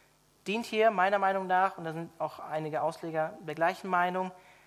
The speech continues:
als literarisches Stilmittel, um die Glaubwürdigkeit und die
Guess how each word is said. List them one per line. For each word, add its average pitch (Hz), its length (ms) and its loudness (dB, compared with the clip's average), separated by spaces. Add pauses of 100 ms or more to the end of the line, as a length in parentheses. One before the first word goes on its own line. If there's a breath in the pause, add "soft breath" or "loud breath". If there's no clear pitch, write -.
(140)
als 160 220 -4
literarisches 180 800 2
Stilmittel, 214 460 -4
um 165 140 -4
die 160 100 -8
Glaubwürdigkeit 165 920 2
und 151 180 -10
die 147 160 -8